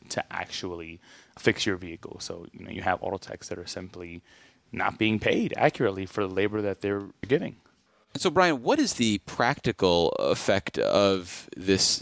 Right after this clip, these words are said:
Speaker 2: dynamic? Is it the case where the car dealer will then subsidize the lower rates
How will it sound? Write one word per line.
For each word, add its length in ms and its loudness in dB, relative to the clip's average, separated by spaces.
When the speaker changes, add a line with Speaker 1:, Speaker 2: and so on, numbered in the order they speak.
Speaker 2:
dynamic? 880 2
Is 160 4
it 80 -2
the 80 4
case 380 2
where 320 4
the 500 4
car 380 2
dealer 520 2
will 220 2
then 320 4
subsidize 920 2
the 280 4
lower 400 2
rates 520 0